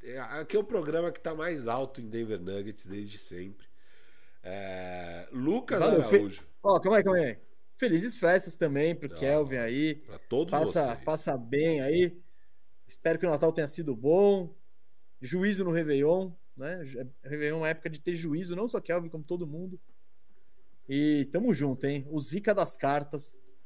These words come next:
Speaker 2: Vamos ver, será que a gente joga um pokerzinho de novo em, é, é, é, acho, acho que a gente pode tentar, é, tem, melhorar o nosso desempenho no torneio da, da imprensa ano que vem, hein, filho?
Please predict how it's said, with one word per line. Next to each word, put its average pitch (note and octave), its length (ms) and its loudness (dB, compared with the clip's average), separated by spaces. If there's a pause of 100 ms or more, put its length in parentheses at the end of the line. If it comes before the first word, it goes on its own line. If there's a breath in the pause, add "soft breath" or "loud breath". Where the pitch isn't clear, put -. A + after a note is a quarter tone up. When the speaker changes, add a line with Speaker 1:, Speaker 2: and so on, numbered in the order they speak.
(140)
Speaker 2:
Vamos C4 160 0
ver, A#3 100 12
será F#3+ 160 4
que G3+ 60 2
a G3+ 60 6
gente F3 100 0
joga F3 180 8
um E3 60 4
pokerzinho D3+ 460 0
de C3 100 -4
novo C#3+ 380 2
em, G#2+ 260 -6 (2500 loud breath)
é, F#2+ 60 -12
é, A#2 440 -10
é, C#3 300 2
acho, D#3 300 0
acho D3+ 160 0
que F3+ 60 0
a F3 40 4
gente F3+ 160 0
pode G3 180 4
tentar, G3+ 320 4
é, G#3 120 6
tem, G#3 160 2
melhorar F#3+ 400 6
o F#3 40 4
nosso F#3+ 220 2
desempenho F3 420 0
no F3 60 -2
torneio F3 320 2
da, E3+ 240 2
da D3+ 120 0
imprensa D3 480 -2
ano C3+ 120 -4
que C#3 120 -8
vem, A#2+ 240 -2
hein, B2 60 -6
filho? G#2+ 280 -8